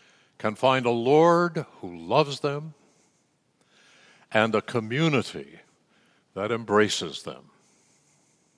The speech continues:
There are no private rooms here at S M C C because Jesus Christ, the great physician,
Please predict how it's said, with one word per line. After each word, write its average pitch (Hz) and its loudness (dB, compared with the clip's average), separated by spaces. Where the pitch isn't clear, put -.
There 156 6
are 147 8
no 147 4
private 139 2
rooms 120 2
here 85 -2
at 85 0
S 90 -2
M 87 -6
C 90 -8
C 101 -8
because 110 -4
Jesus 135 0
Christ, - 4
the 104 -2
great 113 0
physician, 98 -6